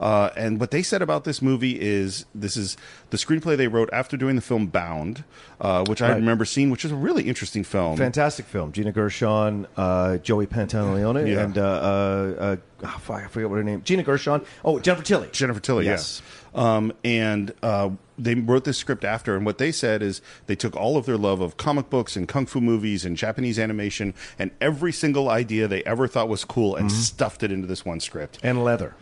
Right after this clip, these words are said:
Speaker 1: <laughs> And leather.
Speaker 2: Yes.
Speaker 1: And vinyl and, yeah, all, and all sorts of,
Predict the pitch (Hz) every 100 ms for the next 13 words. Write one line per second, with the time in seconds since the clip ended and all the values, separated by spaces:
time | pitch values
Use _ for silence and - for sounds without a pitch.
0 | - - 120 110 160 135 127 110 87 85
1 | 110 127 95 101 110 113 104 98 - 107
2 | 92 92 - - - - - 104 90 -
3 | 101 110 - 110 104 110 - 120 - 101